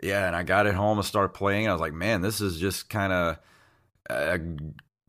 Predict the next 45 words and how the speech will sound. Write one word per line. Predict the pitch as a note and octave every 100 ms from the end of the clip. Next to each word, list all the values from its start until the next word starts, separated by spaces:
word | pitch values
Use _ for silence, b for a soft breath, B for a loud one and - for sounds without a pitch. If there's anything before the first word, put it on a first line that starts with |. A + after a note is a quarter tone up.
| - C#2 - _
more," | F#2 G2 A2+ G#2+ -
I, | F#2+ F2+ G2+ A2+
I |
don't | B2 C3 A2+
mean | A2+ G#2
to |
say | G2+ A#2 G#2
this. | F#2+
I | G2+ F#2+
know | G2+
this | G2 -
kinda | G#2 F#2
has | F#2+ F2+
a | F2
negative | E2 F#2 F2+ E2+
connotation | - F2+ D#2 - A2+ G#2+ E2+
to | F#2+ F2
it. |
It's | E2+ E2+
more | F2 F2+ F2+
of | E2+ D2
the |
same | D#2 - F2+ F2+ D2 D#2 b b b b b -
when | E2
it | D2+
comes | - F#2 E2 C#2+
to, | - E2+ D#2 D2+
you | D#2
know, | D2
talking | D2 F2+ D#2 E2+
about | D#2+ D#2 D2+ - _ _ - -
part | F#2+ D2+
two, | - G2+
the | F2 D2
arcade | D2 - G2+ A2
game. | D#2 D#2 D2+ D2+
But | D#2+ D2+ C#2+ _ b b b b _ -
like | G#2 G2+
you | A2+
said | - A#2 G2
earlier, | F#2+ A2+ E2+ D#2 D2+ -
if | F2+ G2+
it | D2+ - _
isn't | G#2 G#2+ G#2+ E2 D2
broke, | F#2 G#2 G#2